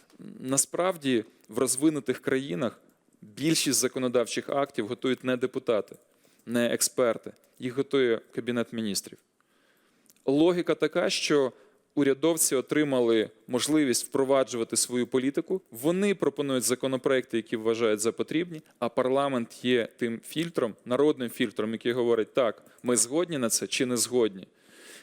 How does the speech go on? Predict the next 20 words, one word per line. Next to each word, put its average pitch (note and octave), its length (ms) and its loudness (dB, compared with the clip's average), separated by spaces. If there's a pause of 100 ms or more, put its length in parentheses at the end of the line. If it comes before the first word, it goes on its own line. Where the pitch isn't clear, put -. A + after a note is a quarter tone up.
(120)
І C#3+ 260 4
у - 280 -8
нас E3+ 340 2
дещо D#3 440 0
викривлене D#3+ 640 0
і C3+ 40 4
громадян D3+ 500 0
сприйняття, A#2+ 500 0
що G#2 220 -4
парламентарі — A#2+ 720 0
це C#3+ 160 -2
ті, A2+ 120 -8
що - 200 -4
пишуть D3+ 460 -2
закони, A#2 580 0
вони G#2+ 220 -4
і G#2+ 40 -2
пишуть, D3+ 480 0
і A#2+ 40 -2
ухвалюють. G#2+ 720 0